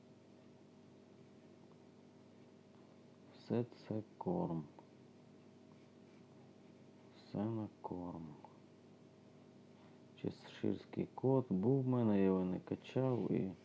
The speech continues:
хоча на Титана, в принципі, можливо, і залишу, бо жовтих приходиться бити смейв. Подивимось. Ну, давайте ще один призивчик.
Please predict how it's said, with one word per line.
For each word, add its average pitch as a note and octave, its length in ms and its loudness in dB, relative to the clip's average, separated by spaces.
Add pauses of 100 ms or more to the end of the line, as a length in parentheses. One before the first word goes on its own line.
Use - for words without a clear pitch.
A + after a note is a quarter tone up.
(560)
хоча G#2 340 -2
на F#2 180 -2 (140)
Титана, F#2 540 -2
в - 680 -14
принципі, F#2 540 -4
можливо, F2+ 640 0
і F#2 80 2
залишу, A2 720 -2 (1300)
бо F2+ 320 -2
жовтих F#2 540 -2 (360)
приходиться F#2 800 -4
бити F2+ 500 -2 (560)
смейв. A#2+ 440 0 (1500)
Подивимось. D#2 880 -4 (1600)
Ну, A2 220 -2
давайте F#2+ 460 -4
ще F#2 320 -6
один F2 300 -2
призивчик. G#2+ 640 0